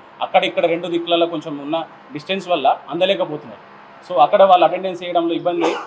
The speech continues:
అట్లా కొంచెం మిస్టేక్స్ జరిగినాయి. So ఇందులో కూడా మీరు అన్నట్టు ఫిఫ్టీ to సిక్స్టీ పర్సెంట్ మెంబర్స్ రెండు జీపీలు చేస్తున్న వాళ్ళే. మన జిల్లాలో దాదాపు ముప్పై మూడు జా-, ఇన్ఛార్జీలు ఉన్నారు,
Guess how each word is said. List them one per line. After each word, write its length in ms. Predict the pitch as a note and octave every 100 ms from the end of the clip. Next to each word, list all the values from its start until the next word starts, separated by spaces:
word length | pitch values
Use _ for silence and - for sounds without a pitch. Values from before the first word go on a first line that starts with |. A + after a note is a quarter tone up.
| -
అట్లా 160 | D3+
కొంచెం 320 | E3+ D3+ D#3+
మిస్టేక్స్ 320 | C#3+ - F3 D#3
జరిగినాయి. 320 | C#3 C#3 E3+ - - - _ - E3+
So 120 | E3
ఇందులో 300 | D#3 F3 G3
కూడా 160 | F#3+
మీరు 160 | G3 E3
అన్నట్టు 240 | D#3+ E3
ఫిఫ్టీ 260 | E3+ E3 F3
to 80 | E3
సిక్స్టీ 280 | D#3+ - D#3
పర్సెంట్ 320 | D#3 F3 D3
మెంబర్స్ 340 | C#3 C#3+ C#3 G3+ - _
రెండు 140 | C#3 D#3+
జీపీలు 340 | D3+ D#3 C3+
చేస్తున్న 240 | C3 -
వాళ్ళే. 240 | C3+ G#2+ G2+ - _ C#3+
మన 80 |
జిల్లాలో 360 | D3 D3 E3 F3+
దాదాపు 340 | D#3 D3 E3
ముప్పై 260 | D#3 - F#3+
మూడు 180 | F3 D#3
జా-, 420 | D3+ C3 B2 A#2 - - _
ఇన్ఛార్జీలు 400 | C#3+ D3+ F3 D#3+
ఉన్నారు, 220 | C#3+ A2